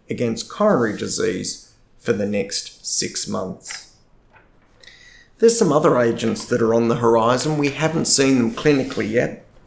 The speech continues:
There's an agent called bempedoic acid, which works through the A T P citrate lyase pathway, which is just upstream of where statins work. But interestingly,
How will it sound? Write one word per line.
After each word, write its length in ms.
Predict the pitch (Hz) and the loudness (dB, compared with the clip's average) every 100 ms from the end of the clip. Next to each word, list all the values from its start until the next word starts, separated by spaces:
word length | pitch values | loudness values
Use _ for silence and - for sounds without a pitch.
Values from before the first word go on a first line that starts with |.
| - | -10
There's 200 | - 104 | -6 -4
an 80 | 113 | 0
agent 340 | 120 117 113 | 0 0 -2
called 380 | - 120 113 - - - - | 2 2 2 -4 -16 -20 0
bempedoic 800 | 143 151 147 151 135 127 131 127 | 4 4 2 0 2 4 4 2
acid, 440 | 120 170 - 101 107 | -2 -2 -2 -4 -4
which 280 | 120 - | -6 0
works 320 | 156 165 - - | 2 2 0 -6
through 320 | - 170 165 | -2 0 2
the 260 | 170 170 - | 0 0 0
A 160 | 135 143 | 0 0
T 240 | - 156 | -2 -4
P 400 | - 117 113 113 - _ _ _ _ _ | 0 0 0 -4 -14 _ _ _ _ _
citrate 680 | - 208 - - 110 117 113 - _ _ _ - | -2 0 0 0 0 0 -4 -18 _ _ _ 0
lyase 840 | 127 127 107 107 107 - - - - | 2 4 2 0 0 0 -2 -10 -4
pathway, 580 | 185 180 - 95 101 - - - _ | -2 -2 -2 -2 -2 -6 -18 -20 _
which 200 | - 254 | -4 0
is 120 | 247 - | 2 2
just 280 | - 226 - | 2 2 2
upstream 640 | - - - 120 113 113 | -2 -2 0 2 2 2
of 160 | 113 - | 0 0
where 160 | 110 | 0
statins 480 | - - 170 151 127 | 0 2 2 2 0
work. 300 | 110 110 - | 2 0 2
But 100 | 160 | 2
interestingly, 720 | 190 208 190 160 139 127 123 | 4 2 0 2 2 2 -2